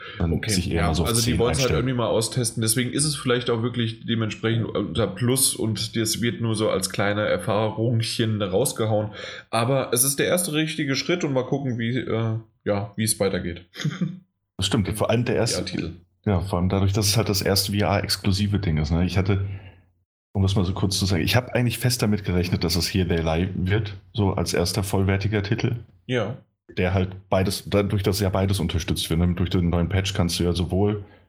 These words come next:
Speaker 1: mit der Standard spielen, als auch, äh, in V R komplett.
Speaker 2: Ja.
Speaker 1: Und deswegen hatte ich,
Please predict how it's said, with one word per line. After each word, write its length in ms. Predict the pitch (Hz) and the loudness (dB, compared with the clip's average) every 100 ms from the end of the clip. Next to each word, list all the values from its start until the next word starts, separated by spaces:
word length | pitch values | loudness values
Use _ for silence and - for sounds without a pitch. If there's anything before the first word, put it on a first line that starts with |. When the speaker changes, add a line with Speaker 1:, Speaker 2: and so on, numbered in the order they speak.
| - | -4
Speaker 1:
mit 120 | 95 | -2
der 80 | 98 | 0
Standard 400 | 95 85 92 92 | 2 2 0 -2
spielen, 480 | - 90 90 92 - - _ _ _ _ _ | -2 0 0 -2 -8 -20 _ _ _ _ _
als 280 | 90 92 95 | 0 2 2
auch, 400 | - 87 87 90 | 0 0 -2 -2
äh, 320 | 85 85 82 82 - _ | 0 2 0 -2 -10 _
in 120 | 98 | 0
V 60 | 92 | 2
R 220 | 87 90 | 2 0
komplett. 460 | 110 123 127 123 - - _ _ _ | 0 0 0 -2 -4 -20 _ _ _
Speaker 2:
Ja. 400 | - 90 101 143 _ _ _ _ _ | -6 -4 -4 -8 _ _ _ _ _
Speaker 1:
Und 80 | 87 | -4
deswegen 280 | 92 107 98 | 0 2 4
hatte 140 | 98 | 2
ich, 120 | 98 | 0